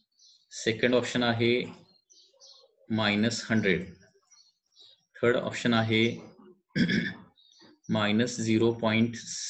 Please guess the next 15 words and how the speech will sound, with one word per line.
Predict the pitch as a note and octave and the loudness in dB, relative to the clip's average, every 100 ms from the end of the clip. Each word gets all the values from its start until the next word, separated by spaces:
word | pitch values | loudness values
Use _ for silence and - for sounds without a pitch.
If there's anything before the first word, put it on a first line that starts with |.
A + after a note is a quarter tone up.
| - A#2 | -4 -2
six, | A2 - - - - _ _ _ _ _ _ _ - _ - | -2 -6 -10 -12 -18 _ _ _ _ _ _ _ -20 _ -6
फोर्थ | A#2+ A#2 | -2 0
ऑप्शन | A#2 A2 - | 0 -2 -2
आहे | A2+ A2+ A2+ A2+ A#2 - - _ _ _ _ | 0 0 0 0 -4 -14 -20 _ _ _ _
मायनस | G#2 G#2 G2+ A2+ A2+ A2 | -4 -2 -2 -2 -2 -2
वन, | G#2+ F#2+ F2 - - _ _ _ _ - - - - - - - | 0 0 -2 -8 -20 _ _ _ _ -20 -20 -20 -20 -20 -20 -10
आणखी | G2+ - | -10 -4
एक | A#2 | 0
देतो, | A2+ G#2+ G#2+ | 0 2 0
फिफ्थ | - A2+ - | 0 -2 -2
ऑप्शन | A2+ - A2+ | -4 0 0
आहे | A2 A2 A2 A2 - - _ - - _ _ _ _ _ _ _ _ _ - | 0 0 -2 -4 -10 -20 _ -20 -20 _ _ _ _ _ _ _ _ _ 0
टू | A#2+ | 0
हंड्रेड. | A2+ A2 G2+ F#2+ E2+ - - _ _ _ _ _ _ _ _ _ _ _ - | 2 0 4 2 2 -6 -20 _ _ _ _ _ _ _ _ _ _ _ -12
ओके, | F3 A#2+ C#3 - | 0 2 2 -4